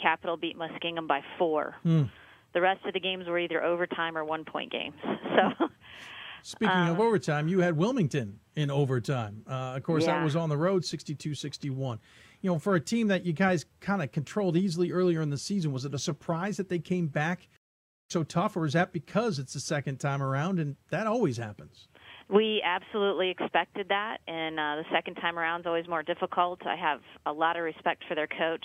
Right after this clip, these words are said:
Speaker 1: so I knew going in there, um, that it would be difficult for us to win there, and, uh, it was a crazy, crazy atmosphere. They had a
Speaker 2: <laughs>
Speaker 1: great crowd, and, uh, you know, it was difficult. Did it.
Speaker 2: If the depth is gotten deeper, and you're expecting to have tougher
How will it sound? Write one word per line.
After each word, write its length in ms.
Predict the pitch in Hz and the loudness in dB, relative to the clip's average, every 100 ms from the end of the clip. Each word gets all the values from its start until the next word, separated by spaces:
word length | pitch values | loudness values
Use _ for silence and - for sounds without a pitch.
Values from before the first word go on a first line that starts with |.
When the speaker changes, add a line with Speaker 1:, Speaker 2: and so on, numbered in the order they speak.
| - | -4
Speaker 1:
so 80 | 165 | -4
I 100 | 156 | -2
knew 160 | 160 | -4
going 240 | 160 156 151 | -2 -2 0
in 140 | 156 160 | -2 -2
there, 340 | 160 160 147 | -2 -2 -2
um, 400 | 90 156 143 151 | -2 -4 -4 -4
that 120 | 151 143 | -2 -2
it 80 | |
would 220 | - 151 - | -2 -6 -8
be 140 | 165 160 | -6 -2
difficult 480 | 170 160 - 156 - | -2 -2 0 -2 0
for 80 | 165 | -4
us 80 | 151 - | -4 -4
to 60 | 160 | -4
win 160 | 156 | -4
there, 280 | 165 165 185 | -2 -4 -2
and, 180 | 151 139 | -4 -4
uh, 100 | 147 - - - | -8 -10 -20 -6
it 60 | 147 | 2
was 120 | 165 | 6
a 60 | 165 | 4
crazy, 480 | - - 175 196 202 | 4 2 2 0 -2
crazy 340 | 196 190 185 | 0 0 2
atmosphere. 460 | 160 - - 175 170 | 0 -2 -2 4 4
They 100 | 175 | 4
had 100 | - | 0
a 40 | |
Speaker 2:
<laughs> 120 | 151 | 0
Speaker 1:
great 180 | 160 170 | -2 -2
crowd, 520 | - 170 156 160 170 | -2 0 2 0 -2
and, 260 | 165 131 151 - - - - | -4 -8 -10 -16 -20 -20 -8
uh, 240 | - 151 202 | -4 -2 -2
you 80 | 202 | -2
know, 180 | 190 170 - | -2 -2 -4
it 60 | 196 | -2
was 120 | 208 | 0
difficult. 320 | 202 214 262 - _ _ _ _ _ _ - | -2 -2 -6 -10 _ _ _ _ _ _ -12
Did 100 | 139 | -8
it. 140 | 135 _ _ _ | -8 _ _ _
Speaker 2:
If 160 | - 180 | -2 2
the 80 | 196 | 2
depth 380 | 151 254 311 - | 2 0 0 0
is 180 | 190 135 | -2 2
gotten 360 | 185 185 160 | 2 2 0
deeper, 460 | 127 151 120 - 151 _ _ _ _ | 2 2 0 -8 -12 _ _ _ _
and 480 | 151 147 147 147 147 | -4 0 0 0 0
you're 120 | 151 | 0
expecting 640 | 143 - - 208 202 190 175 | 0 -2 0 2 2 0 2
to 100 | 151 | 4
have 460 | 147 151 139 135 - | 4 2 0 -4 -2
tougher 440 | 175 156 156 135 | -2 -2 -4 -6